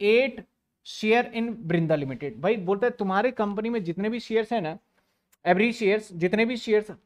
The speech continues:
एक प्रेफरेंस शेयर है, हर एक आठ शेयर के बदले हम अपनी कंपनी का क्या कर देंगे, एक शेयर दे देंगे। Issue preference share hundred rupees each for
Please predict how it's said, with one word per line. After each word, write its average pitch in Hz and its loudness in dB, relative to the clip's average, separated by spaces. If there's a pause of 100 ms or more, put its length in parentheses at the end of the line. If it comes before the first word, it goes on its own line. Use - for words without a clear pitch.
एक 175 -6 (200)
प्रेफरेंस 202 -4
शेयर 226 -2
है, 190 -2 (460)
हर 180 8
एक 277 6
आठ 233 6
शेयर 233 4
के 240 2
बदले 220 2
हम 208 2
अपनी 208 -2
कंपनी 214 -2
का 220 0
क्या 196 0
कर 185 -2
देंगे, 180 -2 (440)
एक 196 4
शेयर 185 0
दे 143 -4
देंगे। 147 -6
Issue 269 -2
preference 233 -2
share 233 0
hundred 202 0
rupees 214 -4 (100)
each 240 -4
for 233 0